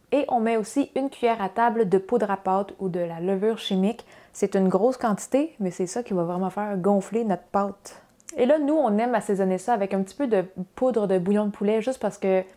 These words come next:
du poulet Sougaï, tu sais, c'est juste quand même une poitrine de poulet avec de la panure, c'est un peu fade.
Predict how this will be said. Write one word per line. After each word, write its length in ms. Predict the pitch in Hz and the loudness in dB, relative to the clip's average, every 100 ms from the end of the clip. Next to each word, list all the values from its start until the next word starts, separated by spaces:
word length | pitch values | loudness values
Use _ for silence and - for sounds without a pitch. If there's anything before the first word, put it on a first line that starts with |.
| _ | _
du 160 | 190 202 | -2 -2
poulet 320 | - 233 294 | 2 2 2
Sougaï, 640 | 302 214 196 208 233 233 - _ _ 208 | 0 2 4 4 2 0 -6 _ _ -8
tu 60 | |
sais, 100 | - | -2
c'est 140 | 220 202 | 2 2
juste 140 | 240 | 0
quand 120 | 214 | -2
même 200 | 190 220 208 - | -2 -2 -4 -4
une 120 | 185 | -2
poitrine 300 | 175 190 214 | -2 0 0
de 60 | 196 | 0
poulet 220 | 202 208 | 2 2
avec 160 | 196 | 4
de 40 | 180 | 2
la 80 | 180 | 0
panure, 460 | 180 170 190 214 | 0 -2 -2 -4
c'est 120 | 208 | -4
un 120 | 180 180 | -6 -2
peu 160 | 262 | -4
fade. 420 | 269 208 214 214 | -2 0 0 0